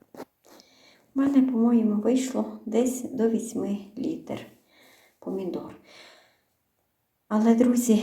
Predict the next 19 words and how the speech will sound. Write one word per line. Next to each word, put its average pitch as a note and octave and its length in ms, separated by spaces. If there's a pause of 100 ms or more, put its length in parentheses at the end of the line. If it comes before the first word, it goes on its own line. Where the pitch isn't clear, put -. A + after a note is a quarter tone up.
(120)
я G#3+ 160
вам G#3 180
говорила G3+ 440
такий - 320
розрахунок: F#3+ 800 (540)
дві F#3 100
літри E3 320
соку A3 460
на - 160
п'ять - 340
літрових - 400
банок D3+ 540 (600)
помідор. D3+ 580 (600)
Це - 160
залежно G3 540
від F3+ 160
того, F3+ 180
які E3+ 300
помідори, E3 800